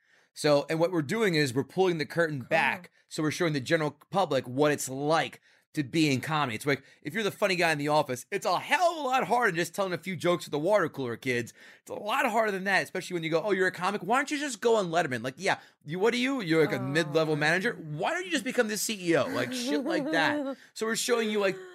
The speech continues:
Speaker 1: the journey on how hard it is because there is no syllabus in comedy. No one knows what they're doing. You're only asking advice from friends and other people who are in the industry. And it is a complete shot in the dark.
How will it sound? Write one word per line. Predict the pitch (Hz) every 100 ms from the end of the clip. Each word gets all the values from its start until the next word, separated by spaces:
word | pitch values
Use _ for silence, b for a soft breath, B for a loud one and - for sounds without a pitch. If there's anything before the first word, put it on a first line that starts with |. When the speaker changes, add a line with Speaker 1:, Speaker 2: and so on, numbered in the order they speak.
| -
Speaker 1:
the | 156
journey | 117 127 185 226 214 160
on | 147
how | 123 156 143
hard | 123 147 185 226 226
it | 160
is | 123 117
because | 151 180 160 151 b b
there | 170 185 185
is | 208 170
no | 190
syllabus | 180 - 160 143 131 -
in | 113
comedy. | 123 101 85 - _ b b b -
No | 190 185 220
one | 196 190
knows | 170 147
what | 127
they're | 135
doing. | 117 92 -
You're | 139 170
only | 180 180
asking | 147 151 156 160
advice | 147 123 135 131
from | 127
friends | 117 147 135 131 120
and | 123
other | 120
people | 131 131 127
who | 123
are | 127 -
in | 147 135
the | 123 123
industry. | 135 120 - 110 107 B B B B -
And | 156
it | 160 156
is | 156 143
a | 139
complete | 147 139 - 214 214 214 143 -
shot | - - 147 117
in | 123
the | 107
dark. | 120 92 - -